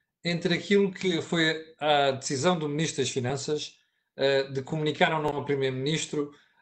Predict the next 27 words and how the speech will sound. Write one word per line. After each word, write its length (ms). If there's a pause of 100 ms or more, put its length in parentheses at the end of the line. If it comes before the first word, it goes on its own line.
eh, 580 (140)
a 40
injeção 360
de 80
capital 800
no 160
novo 220
banco. 280 (420)
Ora 120
bem, 260 (100)
vamos 360
começar 360
então. 460
Jorge 320
Marrão 500 (360)
ou 200
Joaquim 320
Aguiar? 600
Quem 140
é 60
que 60
vai, 160
que 80
vai 140
começar? 320
O 20
Joaquim? 460